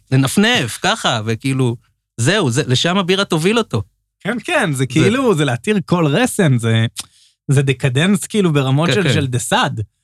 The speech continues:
Speaker 2: כאילו
Speaker 1: מי ידע מה יקרה ב-, במסעדה הזאת אם הוא ישתה את הבירה?
Speaker 2: ממש. אבל ממש בא לו בירה.
Speaker 1: ואז מגיע הסמוראי. וכאן כבר אנחנו גולשים ל-,
Speaker 2: <laughs> עכשיו,
Speaker 1: ל-
Speaker 2: מה, מה אתה חושב שקורה? כי הוא עוד לא שתה בירה,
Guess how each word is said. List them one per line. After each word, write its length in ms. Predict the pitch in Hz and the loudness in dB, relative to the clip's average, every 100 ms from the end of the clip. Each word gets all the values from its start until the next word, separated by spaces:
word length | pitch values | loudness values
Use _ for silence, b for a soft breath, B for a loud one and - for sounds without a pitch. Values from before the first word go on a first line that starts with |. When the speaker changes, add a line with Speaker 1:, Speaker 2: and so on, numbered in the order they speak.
| _ _ _ _ | _ _ _ _
Speaker 2:
כאילו 460 | - 127 127 127 127 | -2 0 2 4 4
Speaker 1:
מי 100 | 143 | 4
ידע 220 | 165 156 | 2 0
מה 160 | 151 143 | 0 -2
יקרה 220 | 131 131 | -2 -2
ב-, 420 | 123 113 110 107 107 | 2 0 2 0 0
במסעדה 420 | 107 110 117 110 | 0 0 0 0
הזאת 240 | 107 101 101 | -2 -2 -4
אם 60 | |
הוא 100 | 101 | -2
ישתה 220 | 98 131 | 0 -2
את 100 | 95 | 0
הבירה? 220 | 135 113 135 | -2 0 0
Speaker 2:
ממש. 480 | 294 190 - - - _ _ _ _ _ _ _ _ _ | 0 0 -2 -8 -14 _ _ _ _ _ _ _ _ _
אבל 160 | 127 117 | -6 -4
ממש 320 | 110 117 - | -4 -6 -10
בא 100 | 104 | -14
לו 80 | 98 | -18
בירה. 300 | 98 _ 117 _ _ _ _ _ - | -20 _ -20 _ _ _ _ _ -4
Speaker 1:
ואז 180 | 107 120 | -2 2
מגיע 280 | 120 110 107 | 0 0 -2
הסמוראי. 580 | 101 104 98 92 82 80 _ _ _ _ _ _ _ _ | -2 -2 -2 -2 -8 -12 _ _ _ _ _ _ _ _
וכאן 340 | 123 127 185 196 | -4 0 0 0
כבר 140 | 160 | 0
אנחנו 220 | 139 139 | 0 0
גולשים 460 | 120 117 - 139 135 | 0 -2 0 0 2
ל-, 40 | |
Speaker 2:
<laughs> 460 | 123 110 104 101 101 98 - - - - _ B B - | 2 0 0 0 -2 -4 -12 -14 -18 -18 _ B B 0
עכשיו, 160 | 214 | 2
Speaker 1:
ל- 40 | 214 | 2
Speaker 2:
מה, 120 | 240 | 0
מה 120 | 285 | 0
אתה 140 | 330 | 0
חושב 180 | 247 254 | 0 0
שקורה? 380 | 196 - 147 117 | 0 -2 0 0
כי 120 | 127 | 0
הוא 160 | 160 151 | 2 0
עוד 100 | 156 | 2
לא 100 | 262 | 0
שתה 320 | 285 - 151 | -4 -2 -2
בירה, 300 | 131 113 104 | 0 -4 -4